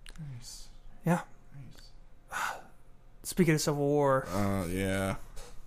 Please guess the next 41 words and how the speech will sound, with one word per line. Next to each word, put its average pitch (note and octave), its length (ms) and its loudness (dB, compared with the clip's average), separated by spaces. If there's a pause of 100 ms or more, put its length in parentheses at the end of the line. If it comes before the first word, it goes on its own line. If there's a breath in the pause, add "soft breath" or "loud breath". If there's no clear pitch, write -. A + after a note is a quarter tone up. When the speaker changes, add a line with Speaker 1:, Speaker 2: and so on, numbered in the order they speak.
(280)
Speaker 2:
that, D3+ 220 8
uh, C3 1120 2
what G3 180 4
do A#3 80 4
you A3 100 10
gu-, - 80 2
what G#3+ 120 4
do C#4 80 6
you B3 60 8
guys A#3 120 8
think G#3+ 140 2
of F3 80 4
the F3 60 0
Spider-Man, C#3 560 0 (600)
the F#3 60 -2
Spider-Man C#3 380 4
suit? B2+ 240 -4 (520 loud breath)
I - 40 8
haven't, D#3+ 200 6
I E3+ 60 4
don't E3 140 8
think D#3+ 120 4
I've D3+ 200 4 (160)
Speaker 1:
Uh, D#3 420 8 (220)
from - 0 -
Speaker 2:
talked - 100 -8
to E3+ 80 2
Speaker 1:
what C3 60 4
Speaker 2:
you C3+ 60 8
guys G3+ 120 10
Speaker 1:
I D3+ 40 10
Speaker 2:
about C3+ 160 6
it. B2+ 80 2
Speaker 1:
heard C#3 280 8
about G2+ 300 4
it, G2+ 140 -2
they're G#2+ 100 2
still D3+ 220 4
working G#2+ 360 0
on G2 140 0
it. F#2+ 100 -4